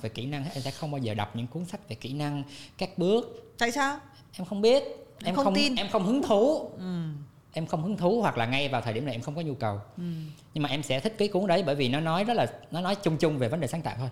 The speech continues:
Speaker 2: Ừ, ừ.
Speaker 1: Nhưng mà nó đi từ cái cá nhân của người đó ra, nó
Speaker 2: Ừ.
Speaker 1: không cụ thể dạy bạn là, à, bạn muốn viết hay thì bài của bạn nên đáp ứng đủ năm điều sau đây, thì nó không dạy mình như vậy. Nó chỉ dạy mình những cái chuyện rất là
Speaker 2: Chung
Speaker 1: đơn
Speaker 2: chung.
Speaker 1: giản
Speaker 2: Ừ.
Speaker 1: về cái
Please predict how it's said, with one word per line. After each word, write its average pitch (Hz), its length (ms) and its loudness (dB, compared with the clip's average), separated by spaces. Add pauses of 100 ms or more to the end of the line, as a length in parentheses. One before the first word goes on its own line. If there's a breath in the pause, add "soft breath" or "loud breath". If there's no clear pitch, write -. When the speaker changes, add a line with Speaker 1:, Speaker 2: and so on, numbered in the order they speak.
(140)
Speaker 2:
Ừ, 196 220 -4 (120)
ừ. 214 100 -8
Speaker 1:
Nhưng 147 100 0
mà 135 60 2
nó 151 60 2
đi 156 160 4
từ 120 120 0
cái 160 140 0
cá 180 160 -2
nhân 160 240 0
của 147 60 2
người 139 140 2
đó 156 60 -2
ra, 135 200 0 (180)
nó 185 80 -4
Speaker 2:
Ừ. 202 80 -6
Speaker 1:
không 170 160 -4
cụ 110 220 -2
thể 131 140 -2
dạy 110 240 -2
bạn 107 200 -4
là, - 60 -4
à, 113 120 0
bạn 113 180 0
muốn 175 140 0
viết 240 220 0
hay 180 320 2 (280 loud breath)
thì 123 120 2
bài 117 280 2
của 156 60 0
bạn 120 280 2
nên 170 220 2
đáp 208 180 2
ứng 220 160 2
đủ 131 160 2
năm 175 200 0
điều 135 140 4
sau 165 140 2
đây, 156 240 2
thì 117 60 0
nó 139 180 -2
không 151 180 -2
dạy 107 100 0
mình 117 140 0
như 131 100 0
vậy. 107 220 0 (680 loud breath)
Nó 196 80 -2
chỉ 196 160 -4
dạy 104 220 0
mình 117 200 0
những 117 160 -4
cái 190 100 -6
chuyện 113 200 -6
rất 135 140 -4
là 135 60 0
Speaker 2:
Chung 127 60 -2
Speaker 1:
đơn 135 120 0
Speaker 2:
chung. 135 120 -2
Speaker 1:
giản - 240 -2
Speaker 2:
Ừ. 180 60 0 (100)
Speaker 1:
về 117 140 0
cái 160 140 -6